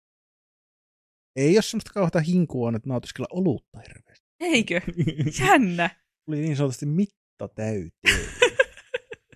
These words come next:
Speaker 2: No mutta, tuota, jospa nyt ei, vaikka nyt on ollut raskas työviikko, niin tuleva työviikko ei olisi niin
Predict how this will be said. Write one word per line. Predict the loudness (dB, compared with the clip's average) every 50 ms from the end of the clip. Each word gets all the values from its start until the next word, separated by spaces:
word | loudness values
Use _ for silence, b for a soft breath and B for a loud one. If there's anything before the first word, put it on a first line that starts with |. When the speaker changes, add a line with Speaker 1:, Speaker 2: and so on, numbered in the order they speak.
| _ _ _ _ _ _ _ _ _ -12 B B B B B B B B B B B B B B B _ _ _ -10 -8
Speaker 2:
No | -4
mutta, | -4 -4 -6 _ -10 -8 -4
tuota, | -2 -2 -2 0 0 0 0 0 -2 _ _ _ _ _ _ _ _ _ _ _ _ -6
jospa | -6 -6 -6 -6 -6 -6 -4
nyt | -4 -4 -6 -8 -20 _ _ _ _ _ -10
ei, | -8 -6 -4 -4 -6 -8 -10 -6
vaikka | -2 -2 -2 -2 -2 -4 -4
nyt | -4 -4 -4 -4
on | -6 -6 -6
ollut | -6 -6 -6 -8 -10 -10 -14 -14 -8
raskas | -2 0 0 0 -2 -6 -12 -14 -12
työviikko, | -8 -6 -6 -6 -4 -6 -8 -8 _ -14 -12
niin | -10 -10 -10 -10 -12 _ _ _ _ _ _ -12
tuleva | -6 -4 -4 -4 -4 -6
työviikko | -8 -6 -8 -8 -8 -8 -10 -10 _ -12 -10 -8
ei | -8 -8 -8
olisi | -8 -10 -10 -12 -12 -14 -14
niin | -14 -16 -16 -16 -20